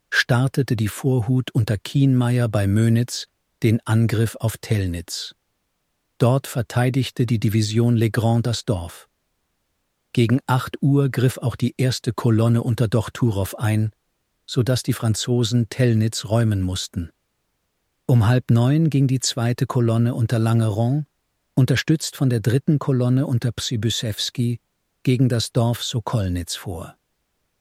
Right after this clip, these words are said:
Gegen neun Uhr waren beide Dörfer in alliierter Hand, obwohl die Reservekräfte unter Davout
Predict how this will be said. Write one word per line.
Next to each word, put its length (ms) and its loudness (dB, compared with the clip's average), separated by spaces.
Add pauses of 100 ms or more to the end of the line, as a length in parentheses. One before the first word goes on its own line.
(360)
Gegen 320 4
neun 360 4
Uhr 340 0
waren 340 2
beide 360 0
Dörfer 500 0
in 140 0
alliierter 680 0
Hand, 300 -2 (500)
obwohl 360 0
die 100 2
Reservekräfte 1040 -2
unter 240 0
Davout 540 -2